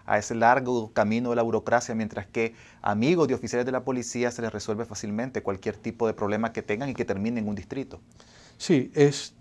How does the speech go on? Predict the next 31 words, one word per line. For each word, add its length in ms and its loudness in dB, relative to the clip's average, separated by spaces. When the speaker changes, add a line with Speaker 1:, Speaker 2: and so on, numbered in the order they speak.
Speaker 2:
también 560 8
es 320 6
un 360 4
acto, 520 8
es 60 6
decir, 320 4
eh, 300 4
eh, 200 2
es 140 6
un 100 4
resultado 640 4
de 80 4
la, 140 4
de 160 2
los 100 0
actos 240 0
de 80 0
corrupción. 540 -6
Es 80 -4
decir, 360 4
la, 720 4
el 180 2
tráfico 480 8
de 60 8
influencia 480 2
a 20 -2
nivel 280 2
policial 580 4
es 240 -6
alto, 320 -8
¿ya? 220 -8